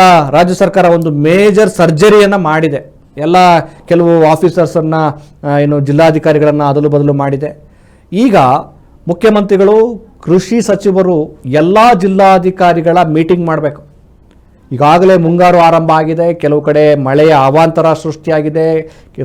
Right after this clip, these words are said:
ರೈತರು, ಆ, ಏನು, ಆ, ಬಿತ್ತನೆ ಕೃಷಿ ಚಟುವಟಿಕೆ ಮಾಡೋದಕ್ಕೆ ತುಂಬ ಆರ್ಥಿಕವಾದ ಸಂಕಷ್ಟವನ್ನ ಅನುಭವಿಸ್ತಿದ್ದಾರೆ. ಆ ಎಲ್ಲ ಮಾಹಿತಿಯನ್ನ ತರಿಸ್ಕೊಂಡು ಆಯಾ ಜಿಲ್ಲಾಧಿಕಾರಿಗಳಿಗೆ ಸೂಚನೆ ಕೊಡಬೇಕು. ಯಾವುದೇ ರೀತಿಯಲ್ಲೂ ಕೂಡ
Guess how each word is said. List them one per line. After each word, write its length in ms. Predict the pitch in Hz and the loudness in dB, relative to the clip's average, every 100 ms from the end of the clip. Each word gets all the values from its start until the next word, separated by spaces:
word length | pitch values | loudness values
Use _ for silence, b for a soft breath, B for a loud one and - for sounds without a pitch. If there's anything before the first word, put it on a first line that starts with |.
| 123 | 0
ರೈತರು, 640 | 151 170 165 170 151 156 B B - | 0 0 0 2 0 -4 B B -2
ಆ, 180 | 139 | 2
ಏನು, 440 | 143 156 151 139 131 | 2 2 0 -4 -6
ಆ, 160 | 139 | -6
ಬಿತ್ತನೆ 520 | 131 127 147 190 175 165 | -4 -4 -2 0 0 -2
ಕೃಷಿ 340 | 165 156 190 | -4 -2 -2
ಚಟುವಟಿಕೆ 420 | 170 170 165 170 | -2 -2 -2 -2
ಮಾಡೋದಕ್ಕೆ 360 | 160 156 151 156 | -2 -2 -2 -4
ತುಂಬ 260 | 156 156 156 143 B B B 147 - _ _ 117 | -4 0 0 0 B B B -20 -20 _ _ -6
ಆರ್ಥಿಕವಾದ 680 | 135 170 175 185 175 160 | -2 -2 -2 -4 -2 -4
ಸಂಕಷ್ಟವನ್ನ 800 | 156 135 143 185 190 196 175 170 | -6 -8 -4 -4 -4 -2 0 0
ಅನುಭವಿಸ್ತಿದ್ದಾರೆ. 840 | 160 160 156 156 156 151 151 - _ _ b b b b b | -4 -2 -4 -4 -4 -4 -6 -14 _ _ b b b b b
ಆ 60 | |
ಎಲ್ಲ 460 | 165 151 160 226 254 254 | -2 2 2 2 2 2
ಮಾಹಿತಿಯನ್ನ 640 | 208 202 208 220 214 208 | 2 2 2 0 -2 -2
ತರಿಸ್ಕೊಂಡು 580 | 190 180 175 - 170 208 | -2 -6 -8 -6 -2 0
ಆಯಾ 300 | 156 165 180 | 0 2 0
ಜಿಲ್ಲಾಧಿಕಾರಿಗಳಿಗೆ 920 | 147 147 175 196 190 190 175 175 170 | 0 0 2 2 2 -2 -2 -2 -4
ಸೂಚನೆ 340 | 160 170 165 160 | -4 -6 -6 -6
ಕೊಡಬೇಕು. 540 | 156 151 143 - - _ b b b b b b | -6 -6 -8 -12 -20 _ b b b b b b
ಯಾವುದೇ 640 | 120 143 170 190 196 202 226 | -2 0 2 2 2 4 4
ರೀತಿಯಲ್ಲೂ 640 | 202 202 196 202 185 185 | 2 0 -2 -2 0 0
ಕೂಡ 260 | 185 180 170 | -2 -2 0